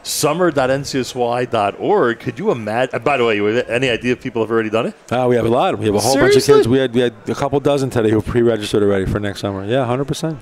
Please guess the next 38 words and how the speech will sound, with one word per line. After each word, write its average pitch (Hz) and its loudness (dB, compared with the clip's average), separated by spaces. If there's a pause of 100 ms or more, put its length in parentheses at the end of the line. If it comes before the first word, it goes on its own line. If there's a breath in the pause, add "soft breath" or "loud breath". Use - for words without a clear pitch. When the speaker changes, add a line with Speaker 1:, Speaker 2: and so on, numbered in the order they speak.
Speaker 1:
<laughs> - -10
Speaker 2:
We 135 4
Speaker 1:
You're 139 2
Speaker 2:
did 160 4
it 151 2
exclusively 160 0
today 139 0
for - -4
those. 120 2
We 117 0
gave 139 2
first 139 0
an 127 0
opportunity 120 0 (240)
to - -2
those 117 2
who 117 2
were 110 4
signed 117 -2
up 110 -2
for - -2
this 104 -2
summer 127 0
as 113 4
Speaker 1:
Right. 113 0
Speaker 2:
an 110 0
exclusive 113 0
opportunity. 127 0 (640 loud breath)
Uh, 113 -2
but 107 2
we 120 4
literally 147 4
had 131 2
a 123 0
couple 127 -2
dozen 117 2
registrations 104 0
today. 113 0